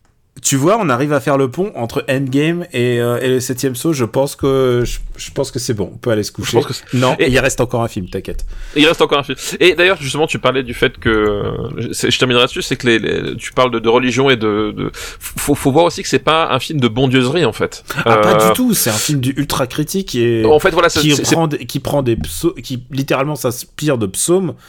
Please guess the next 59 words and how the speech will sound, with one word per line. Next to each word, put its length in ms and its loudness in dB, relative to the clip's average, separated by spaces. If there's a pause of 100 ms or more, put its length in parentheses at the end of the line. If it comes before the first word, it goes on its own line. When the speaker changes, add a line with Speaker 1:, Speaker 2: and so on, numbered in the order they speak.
(260)
Speaker 1:
pour 360 2 (280)
les 160 0
questionner, 500 0
en 100 0
fait. 360 -10 (120)
Speaker 2:
Voilà, 180 4
c'est 120 -2
ça. 80 6
C'est, 160 -4
c'est 120 0
que 60 -4
c'est, 140 2
c'est 160 0
pas 140 2
du 160 -8
tout 160 -2
un 80 4
film 180 -2
prosélyte. 540 0 (400)
Euh, 840 4
c'est, 300 0
c'est 160 2
vraiment 400 2
un 100 0
film 220 -8
qui, 460 -8 (340)
qui 140 -2
va 240 2
te, 340 -6
qui, 200 -16
qui 120 -6
se, 140 0 (500)
qui 140 0
se 140 0
question-, 360 -2
enfin, 180 0 (240)
qui 100 -4
se 260 2
questionne 320 2
sur 160 2
le 60 6
rapport 200 2
à 40 6
la 60 4
mort, 140 4
parce 140 -2
qu'on 100 -2
a, 80 -2
on 100 -2
a 100 0
tous 220 -4
à 40 0
un 20 0
moment 160 -4
donné 200 0
f-, 400 -2
confronté 520 0
à 80 2
la, 180 -4